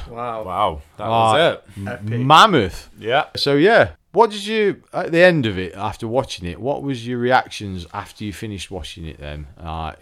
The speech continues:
Speaker 3: can you remember, like, like, what your
Speaker 1: Well,
Speaker 3: thoughts were?
Speaker 1: for me, yeah, I thought it was an enjoyable film. I did. I, I was, the way it started, I thought it was gonna be a bit more of a slog to what I,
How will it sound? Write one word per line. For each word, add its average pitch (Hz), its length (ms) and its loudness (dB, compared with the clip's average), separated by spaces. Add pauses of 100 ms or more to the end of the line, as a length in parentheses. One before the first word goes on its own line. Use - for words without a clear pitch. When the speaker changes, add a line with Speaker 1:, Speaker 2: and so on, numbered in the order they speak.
Speaker 3:
can 117 120 -10
you 107 100 -8
remember, 131 420 -6
like, 120 240 -4
like, 110 220 -6
what 110 160 -10
your - 80 -12
Speaker 1:
Well, 104 40 -10
Speaker 3:
thoughts - 480 -8
were? 76 280 -12 (200)
Speaker 1:
for - 160 -8
me, 202 220 -2
yeah, 139 200 -2
I - 20 -8
thought 139 300 -8
it 113 60 -12
was 123 200 -16
an 127 60 -8
enjoyable 123 480 -8
film. 147 340 -8
I 107 60 -14
did. 135 340 -6
I, 120 180 0 (220)
I 113 60 -6
was, 117 440 -10
the 143 140 -8
way 156 180 0
it 147 120 -8
started, 143 580 -4
I 107 80 -4
thought 127 280 -8
it 113 40 -10
was 117 240 -16
gonna 120 240 -10
be 117 160 -8
a 113 40 -8
bit 117 240 -10
more 123 220 -6
of 113 100 -8
a 107 60 -12
slog 131 680 -6 (120)
to 120 200 -4
what 107 200 0
I, 139 100 4